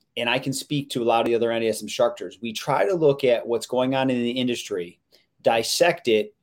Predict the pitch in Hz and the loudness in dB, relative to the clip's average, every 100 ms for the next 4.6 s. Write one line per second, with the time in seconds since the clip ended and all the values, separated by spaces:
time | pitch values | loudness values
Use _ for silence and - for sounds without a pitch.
0 | _ _ - 139 156 175 147 139 131 143 | _ _ -2 -2 0 2 2 2 0 0
1 | 131 113 110 131 151 113 101 95 110 - | 0 0 4 4 6 4 2 0 -6 -10
2 | - 117 127 123 117 139 131 131 117 113 | -6 -2 0 -2 -2 -2 -2 -2 0 0
3 | 110 113 107 104 110 107 107 107 107 98 | 2 2 0 -2 -6 -2 0 0 -2 -6
4 | - - - - 95 87 | -6 0 0 0 -8 -10